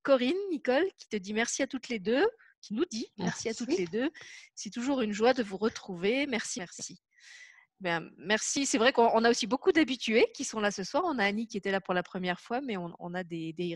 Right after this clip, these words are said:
Speaker 1: réguliers et régulières. Donc, ça fait plaisir de vous, de vous voir revenir, euh, à nos rendez-vous. Euh, est-ce que dans ton actualité, t'as des choses particulières à annoncer, Nicole, à part l'atelier du, du vingt-sept ?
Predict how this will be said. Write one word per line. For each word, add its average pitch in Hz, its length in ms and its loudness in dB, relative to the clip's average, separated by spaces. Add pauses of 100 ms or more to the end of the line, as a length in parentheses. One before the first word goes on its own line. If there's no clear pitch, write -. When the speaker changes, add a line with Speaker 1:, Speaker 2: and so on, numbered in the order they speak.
(100)
Speaker 1:
réguliers 233 580 0
et 214 40 2
régulières. 202 680 0 (560)
Donc, 190 140 -8
ça 190 100 -4
fait 196 140 0
plaisir 208 400 -4
de 220 100 -8
vous, 180 480 -10
de 175 100 -6
vous 175 120 -6
voir 190 240 0
revenir, 196 520 -2 (560)
euh, 175 340 -2
à 180 120 -4
nos 190 100 -2
rendez-vous. 190 580 -4 (600)
Euh, 202 300 6
est-ce 196 180 6
que 320 80 0
dans 302 140 0
ton 285 160 -2
actualité, 262 500 0
t'as 214 140 2
des 214 100 -4
choses 262 220 -6
particulières 233 640 -2
à 208 60 6
annoncer, 202 340 -2
Nicole, 349 360 -2
à 285 60 2
part 233 160 0
l'atelier 220 400 -2
du, 196 460 -8
du 196 100 -14
vingt-sept ? - 680 -6